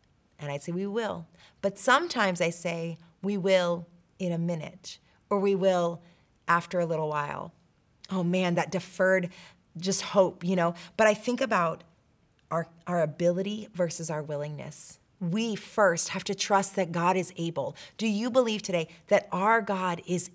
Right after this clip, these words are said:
able? He is able, whatever situation you're walking through, whatever circumstances in life, he is able to heal, to restore, to redeem, to take care of, to solve, to whatever it is that you're walking through, that he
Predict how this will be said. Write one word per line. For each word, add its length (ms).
able? 500
He 180
is 220
able, 400
whatever 420
situation 600
you're 100
walking 320
through, 140
whatever 360
circumstances 640
in 60
life, 120
he 340
is 140
able 540
to 120
heal, 460
to 160
restore, 560
to 180
redeem, 600
to 100
take 260
care 300
of, 200
to 120
solve, 500
to 120
whatever 440
it 80
is 140
that 100
you're 140
walking 400
through, 180
that 140
he 340